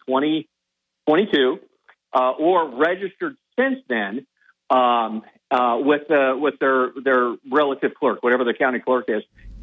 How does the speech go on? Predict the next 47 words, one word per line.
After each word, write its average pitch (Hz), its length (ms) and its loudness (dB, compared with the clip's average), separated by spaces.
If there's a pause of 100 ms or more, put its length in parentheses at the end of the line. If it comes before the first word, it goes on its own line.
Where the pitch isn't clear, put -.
and, 131 220 4
uh, 123 180 2
before 143 340 2
they 151 100 2
can 147 140 -2
actually 135 420 -2
sign. 113 340 0
So 156 60 0
that's 143 260 0
the 151 120 2
only 170 200 0
requirement 156 640 0
here. 110 220 2
And, 131 160 0
of 131 100 -4
course, 170 260 0
if - 160 -2
people 196 340 2
have 120 120 -4
moved, 156 500 0 (640)
uh, 160 180 -2
you 147 160 -2
know, 147 80 4
if 135 60 -4
they 135 100 2
did 180 240 0
vote 160 340 0
in 139 120 -4
the, 135 160 -2
uh, 120 260 2
general 139 280 2
election, 131 480 0 (460)
uh, 120 240 2
in 120 120 -6
twenty 147 240 0
twenty-two 147 540 0
and 127 160 -2
have 113 180 -4
moved, 131 540 2 (460)
they 139 80 0
gotta 139 180 0
make 147 240 -6
sure 170 140 2
that 135 180 2
address 135 400 0
is 143 180 -4
correct. 135 440 0